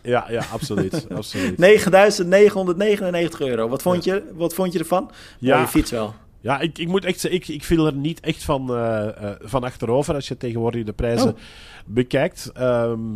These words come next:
Speaker 1: en ja, die fiets heeft wel wat. Ik vraag me wel af hoeveel agegroepers dit gaan, eh, dit gaan, gaan kopen. Ik bedoel, t-, t-
Speaker 2: Daar sta je dus nog versteld van, Hans. Want wij hebben natuurlijk een, ehm,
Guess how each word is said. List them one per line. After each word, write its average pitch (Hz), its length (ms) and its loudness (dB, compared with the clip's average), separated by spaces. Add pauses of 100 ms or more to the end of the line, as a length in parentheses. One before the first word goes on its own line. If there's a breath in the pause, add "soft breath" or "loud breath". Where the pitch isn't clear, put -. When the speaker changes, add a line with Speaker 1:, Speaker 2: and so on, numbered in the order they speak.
(140)
Speaker 1:
en 123 280 -2 (340)
ja, 127 200 0
die 117 120 -4
fiets - 220 -4
heeft 143 200 0
wel 151 160 2
wat. 156 220 -2
Ik 131 100 -8
vraag 135 220 -2
me 131 100 0
wel 139 200 2
af 139 220 -4
hoeveel 127 680 2 (420 loud breath)
agegroepers 135 600 -2
dit 123 180 -4
gaan, 107 360 -4
eh, 101 200 -2 (440)
dit 113 160 0
gaan, 104 240 -4
gaan 104 260 -6
kopen. 104 340 2
Ik - 120 -8
bedoel, 98 580 -2
t-, - 40 -20
t- - 280 -18 (540 loud breath)
Speaker 2:
Daar 147 100 -2
sta 180 200 2
je 196 80 6
dus 160 120 4
nog 165 140 0
versteld 175 360 2
van, 135 100 -6
Hans. 120 220 -4
Want 127 120 -6
wij 147 80 4
hebben 160 180 2
natuurlijk 151 300 0
een, 143 160 -4
ehm, 135 340 -2